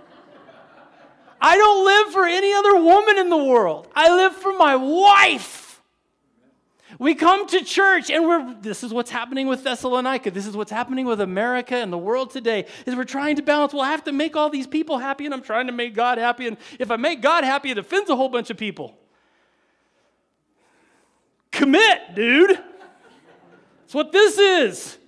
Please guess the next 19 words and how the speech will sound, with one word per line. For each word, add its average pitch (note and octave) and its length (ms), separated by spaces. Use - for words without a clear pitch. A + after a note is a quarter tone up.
Committed G4+ 640
to B3+ 80
one F#4 420
woman. F#4 480
If - 100
I C4 100
can C4 140
make G3+ 180
one C4 440
woman D4 280
happy A#3 400
in E3 100
my F3 180
lifetime, F3 640
to A3 120
God D4 380
be D#4 100
the E4 120
glory. B3+ 440